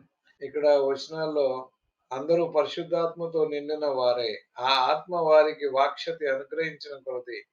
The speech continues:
అన్య భాషలతో మాట్లాడసాగిరి. ఎందుకనంటే వీళ్ళకి అది అన్య భాష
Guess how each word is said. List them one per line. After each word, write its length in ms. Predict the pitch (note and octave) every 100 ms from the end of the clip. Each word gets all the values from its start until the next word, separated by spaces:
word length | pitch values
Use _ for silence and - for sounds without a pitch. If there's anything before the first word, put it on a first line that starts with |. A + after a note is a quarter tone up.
| _ _ _ _ _ _
అన్య 320 | A#2 C#3+ F3 E3+
భాషలతో 640 | E3 D#3 D#3 D3+ D3 C#3
మాట్లాడసాగిరి. 960 | C3+ B2+ B2+ B2 A#2+ A2 G#2+ G#2 G#2 C3
ఎందుకనంటే 500 | E3 G3 F#3 F3 G3+
వీళ్ళకి 480 | D3+ E3 G3+ G3+
అది 120 | G3+ F3
అన్య 220 | F3 G3
భాష 260 | F#3 D3+